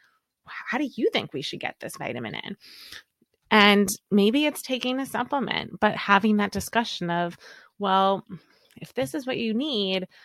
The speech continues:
we could either take a supplement or we can try to explore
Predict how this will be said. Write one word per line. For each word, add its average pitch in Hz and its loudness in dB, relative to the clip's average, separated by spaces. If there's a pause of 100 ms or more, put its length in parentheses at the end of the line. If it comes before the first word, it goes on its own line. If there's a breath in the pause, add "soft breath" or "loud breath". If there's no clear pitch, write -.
(360 loud breath)
we 214 0
could 226 -2
either 190 -2
take - -12
a 202 -12
supplement 277 -6
or 196 -6
we 196 -2
can - 2
try 190 4
to - 0
explore 180 -2